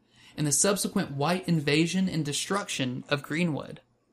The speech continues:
We'll conclude this series by discussing the aftermath and subsequent cover-up of the Tulsa Race Massacre from our history books and how whitewashing of history has helped to preserve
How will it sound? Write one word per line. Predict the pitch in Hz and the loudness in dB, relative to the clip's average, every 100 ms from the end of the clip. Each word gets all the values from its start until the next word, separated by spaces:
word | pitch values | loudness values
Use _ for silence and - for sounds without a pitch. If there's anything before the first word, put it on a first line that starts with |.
| _ _ _ - _ _ - | _ _ _ -20 _ _ 0
We'll | 190 | 2
conclude | 185 175 - 180 247 285 175 | 4 2 2 0 4 6 6
this | 147 - | 4 2
series | - 139 131 135 | 4 4 4 0
by | 147 | -2
discussing | 156 156 - 180 190 185 | -2 -2 0 0 2 4
the | 160 151 - | 4 2 0
aftermath | 165 185 196 190 208 208 | 0 0 0 2 2 0
and | 143 | 0
subsequent | - 170 180 170 170 151 - - | 2 2 0 -2 -2 -2 -6 -14
cover-up | - 247 185 127 120 - _ _ _ _ _ _ - | 2 4 4 2 0 -10 _ _ _ _ _ _ -2
of | 165 160 156 | 2 2 0
the | 165 156 | -4 -4
Tulsa | - 190 190 175 | 0 0 0 2
Race | 156 170 - | 2 2 2
Massacre | 147 135 - - 139 | 0 0 -2 -4 -6
from | 135 147 | -4 -4
our | 139 | 0
history | 151 185 - 127 | 0 0 0 -2
books | 123 131 - - _ _ _ - | -2 -6 -10 -16 _ _ _ -2
and | 151 | 2
how | 160 143 | 4 4
whitewashing | 131 170 175 175 190 - 180 | 4 2 2 2 2 2 2
of | 160 | 2
history | 160 170 - 190 185 | 0 0 0 0 2
has | 160 151 | 4 2
helped | - 175 - | 2 -2 -2
to | |
preserve | - 151 135 151 208 139 120 | -8 -6 0 2 2 0 -4